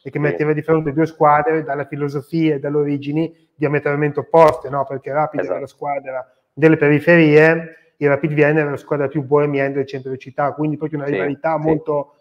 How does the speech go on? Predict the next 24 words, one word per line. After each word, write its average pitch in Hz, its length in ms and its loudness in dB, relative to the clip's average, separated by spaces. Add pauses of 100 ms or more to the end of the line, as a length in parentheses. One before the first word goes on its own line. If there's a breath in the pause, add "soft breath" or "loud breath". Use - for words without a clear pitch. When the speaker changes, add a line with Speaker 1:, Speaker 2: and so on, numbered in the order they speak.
Speaker 1:
molto 151 240 0
accesa 135 440 0
anche, 127 240 -12
no? 185 340 -4 (580)
Speaker 2:
Sì, 120 180 -2
sì, 117 80 2
infatti 123 300 2
io 117 320 6 (320)
la 98 220 4
esi-, 104 320 -2
la, 95 600 4
diciamo, 95 280 0
la, 87 140 4
la 87 100 4
assimilo 101 560 2
a 98 60 8
Roma-Lazio, 98 840 2
a 90 140 2
Milan-Inter, 92 640 -2
insomma, 90 360 -4
cioè, 85 420 -2
Speaker 1:
Eh. 85 120 -8
Speaker 2:
mm, 85 260 -16
come 90 440 -6